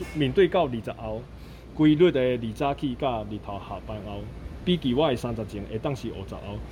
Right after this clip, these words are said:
就是这个二十年可以是你的三十前，你的前二十，或是你五十岁之后的二十年。翻头看看家己的锁定的目标，敢有做得到？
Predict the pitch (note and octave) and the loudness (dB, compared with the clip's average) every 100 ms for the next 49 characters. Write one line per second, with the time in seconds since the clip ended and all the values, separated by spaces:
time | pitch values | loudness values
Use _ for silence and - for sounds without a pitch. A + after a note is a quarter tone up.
0 | - - - - C#3+ C3+ B2 A#2+ A3 G3+ | -12 -14 -2 4 4 4 2 2 4 6
1 | G#3 F#3+ D#3 C#3+ B2 E3+ C3 D#3+ A2+ G2+ | 6 4 4 2 2 2 2 0 0 -2
2 | G#2 C#3+ C#3 A2 G#2 - G2 F#2+ - - | -2 -2 0 -2 -6 -6 -6 -8 -12 -14
3 | - - - - C3+ C3+ - - - C3 | -16 -16 -10 0 4 4 0 -4 0 0
4 | D#3+ C3+ - G2 F#2 - D#3+ D#3+ C3 B2+ | 4 2 2 -6 -4 0 2 4 2 0
5 | A#2+ A#2 - A#2+ - G2 - G#3 B2+ - | -2 -4 -2 -2 -2 -4 4 6 6 4
6 | D3+ E3 A#2+ G#2+ G#2 A2 A2 G#2 - G#2 | 2 4 2 0 -4 -2 0 0 0 0
7 | G2+ G2 F#2+ - - - - - - - | 0 0 0 0 -2 -4 -4 -2 -2 0
8 | - D#3 D#3 C3+ G3 E3+ C3 B2 B2 A#2 | 2 4 6 4 6 4 4 2 2 2
9 | - E3 C3 A2 G#2 F#2+ B2+ B2 B2+ G#2 | 4 2 2 0 0 0 4 4 4 0
10 | A#2+ A2 - | 0 -2 -4